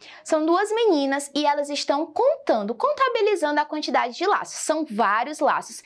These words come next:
e elas são tão legais que elas me emprestaram todos os seus laços e estão aqui na nossa aula de hoje pra podermos resolver essa situação, problema juntos. Isso mesmo. Então, vamos observar os dados que estão sendo nos dados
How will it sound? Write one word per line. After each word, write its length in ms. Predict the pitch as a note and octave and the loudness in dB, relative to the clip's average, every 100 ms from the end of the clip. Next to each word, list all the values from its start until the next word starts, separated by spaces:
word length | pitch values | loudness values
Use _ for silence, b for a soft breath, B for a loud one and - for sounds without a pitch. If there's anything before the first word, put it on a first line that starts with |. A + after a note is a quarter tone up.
| B B | B B
e 100 | C4 | 0
elas 200 | A#3+ B3 | 0 -2
são 200 | - A#3+ | -4 -2
tão 220 | B3 D#4 | -2 0
legais 400 | C#4+ B3 B3 B3+ | 0 2 0 -2
que 80 | - | -2
elas 200 | A#3 B3 | 0 0
me 120 | C4 | 0
emprestaram 640 | D4+ F#4+ G4 F#4+ C4 B3 C4 | 2 2 0 2 0 0 -2
todos 320 | D4 D4 G#4+ | -2 2 2
os 100 | G#4+ | 2
seus 220 | G4+ F4+ | 2 0
laços 420 | D4 A#3 C#4 E4+ | 2 2 0 -4
e 80 | F4 | -4
estão 300 | F4+ G4+ F#4+ | -2 -2 -2
aqui 200 | B4 G#4+ | -2 -2
na 120 | F#4 | 0
nossa 280 | D#4+ E4 F4+ | 0 0 0
aula 260 | E4 C#4+ D#4+ | 0 0 0
de 140 | F4+ | 4
hoje 240 | D4 B3+ B B B | 2 2 B B B
pra 180 | - D4 | -2 -2
podermos 520 | D#4 D4 C4 C#4+ C4+ | -2 -2 -2 0 -2
resolver 840 | - - D4 F4 F4+ F4 A3 G#3+ A3 B B | -4 0 0 2 0 -2 0 0 -2 B B
essa 240 | B3 B3 | -2 -2
situação, 640 | C4+ E4+ E4+ D#4+ C#4+ C#4+ C4 | -6 -6 0 0 0 -2 -2
problema 480 | A3+ A#3 C4 C#4+ | 0 2 2 0
juntos. 680 | C#4+ G#3+ A#3+ C4 A#3+ G#3 - - | -2 -2 0 0 0 -4 -10 -6
Isso 240 | C#4+ - E5+ | -4 -2 0
mesmo. 280 | - A#4+ A#3 B B B | 2 0 -6 B B B
Então, 380 | - A#4 G#4 F#3+ - _ B - | 0 2 2 -2 -4 _ B -2
vamos 260 | A#4+ C#5 A#4 | 0 2 2
observar 640 | F#4+ F4 C#4+ B3+ C4 C4 | 0 0 0 2 0 0
os 200 | C4+ E4 | -6 -8
dados 480 | A#3+ A3+ B3 C#4 D4 | -2 0 2 -2 -10
que 120 | - | -10
estão 260 | C#4 - B3+ | -6 -2 -2
sendo 280 | B3 A#3+ A3 | 0 0 0
nos 220 | G#3 G#3+ | -2 0
dados 440 | G3+ E3+ F3+ E4+ | 0 2 0 -4